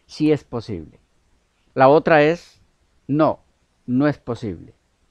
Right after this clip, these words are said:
Y por supuesto que estamos aquí ante dos preguntas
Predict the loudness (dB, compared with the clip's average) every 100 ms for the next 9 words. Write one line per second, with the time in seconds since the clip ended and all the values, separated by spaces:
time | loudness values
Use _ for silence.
0 | _ _ -10 -6 -6 -4 -4 -4 -4 -6
1 | -2 -2 -2 -6 -8 -4 -2 -2 -4 -6
2 | -4 -6 -6 -8 -4 -6 -4 -6 -6 _